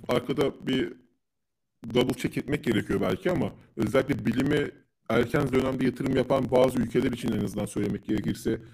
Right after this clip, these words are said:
e, bu farkındalığa sahip olduktan sonra şehirleşmeyi arttırırken ya da insanları, e, şehirleşmeye doğru yöneltirken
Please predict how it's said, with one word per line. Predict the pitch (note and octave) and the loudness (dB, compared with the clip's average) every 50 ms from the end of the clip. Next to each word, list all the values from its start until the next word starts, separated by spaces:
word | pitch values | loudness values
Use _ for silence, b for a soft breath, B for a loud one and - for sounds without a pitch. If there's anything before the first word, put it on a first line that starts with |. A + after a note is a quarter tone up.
| B B B B B B B - | B B B B B B B -6
e, | - F#2+ B2+ - - - - - | -2 0 0 0 0 -2 -2 -4
bu | |
farkındalığa | A#2 - - C3+ B2 - - C#3+ B2 C3 C3 C3 | 0 4 4 4 4 4 2 2 2 4 2 2
sahip | B2 - C3 B2+ B2 - | 2 2 2 2 2 4
olduktan | B2 A#2+ A#2+ A#2+ - - C3 | 2 2 2 2 0 0 0
sonra | B2 - C3+ B2+ B2 C3 C3 B2+ - - b b b b b b b b _ _ _ _ _ _ | 2 2 2 4 4 4 2 0 -2 -10 b b b b b b b b _ _ _ _ _ _
şehirleşmeyi | - - - - A2 C#3 D3+ C#3+ C#3+ D3 - - - D3+ D#3+ F3 F#3+ F#3+ - - | -8 -4 -2 0 2 2 4 4 4 2 2 0 -2 0 2 2 2 2 2 2
arttırırken | - C3+ - - - D3 C3 - - - - C3 A#2+ | 2 2 2 2 -2 -4 -2 -2 -2 -2 0 0 0
ya | G2 G#2+ A#2 A#2 | 2 2 2 4
da | D3 | 4
insanları, | B2 B2 B2 - C#3+ C3+ C3+ C3 C#3 C#3+ D3+ D3 C#3+ - - - - - A#2+ | 2 2 0 2 0 2 2 2 4 4 4 4 2 0 -4 -8 -8 -6 -4
e, | A#2+ A2+ A#2+ - A2 - - _ _ _ _ _ _ _ _ _ _ _ _ _ _ _ _ _ _ _ _ - | -2 -2 -2 -2 -4 -6 -10 _ _ _ _ _ _ _ _ _ _ _ _ _ _ _ _ _ _ _ _ -14
şehirleşmeye | - - - C3 B2 - C3+ - - - D#3+ E3 D3+ | -6 0 2 2 2 2 2 0 0 0 0 0 2
doğru | D#3+ D3 C3 B2 | 2 2 4 2
yöneltirken | B2+ - C#3 D3+ - - E3 D#3+ - - D3+ D3 C#3+ | 4 2 2 0 0 -2 -4 -2 0 0 0 0 0